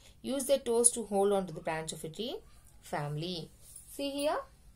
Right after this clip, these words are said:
sparrow. You can look, uh, you can look, uh, around your houses. They are having the feet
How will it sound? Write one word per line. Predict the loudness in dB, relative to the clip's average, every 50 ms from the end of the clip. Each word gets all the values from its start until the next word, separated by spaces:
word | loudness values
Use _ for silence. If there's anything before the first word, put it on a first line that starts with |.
| -20 -20
sparrow. | -18 -18 -2 2 4 4 4 4 4 2
You | -2 -2 -4 -4
can | -2 -2 0 0
look, | 0 -2 -4
uh, | -6 -8 -8 -8 -8 -10 -10 -10 -10
you | -12 -6
can | -4 -2 -2 -2
look, | -2 -4 -6 -8 -10
uh, | -6 -2 -2 -2 -4 -4 -12 -20 -20 -20 -6 -2
around | 2 4 4 4 4 6 6
your | 6 6 6
houses. | 4 4 2 2 2 2 0 0 0 -2 -6 -14 -20 -20 -20 -20 -20 -20 -20 -20 -20 -20 -20 -20 -20 -20 -20 -20 -20 -20 -20 -20 -20 -20 -20 -20 -20 -20 -20 -20 -14
They | -4 0 0
are | 2 2 0
having | 0 0 0 0 0 0
the | 2 2 2 0 -2 -6 -14 -20 -20 -20 -20 -20 -20 -20 -20 -20 -20 -20 -20 -20 -20 -20 -20 -20 -20 -20 -20 -20 -20 -20 -20 -20 -20 -20 -20 -18
feet | -12 -8 -6 -4 -4 -4 -4 -6 -8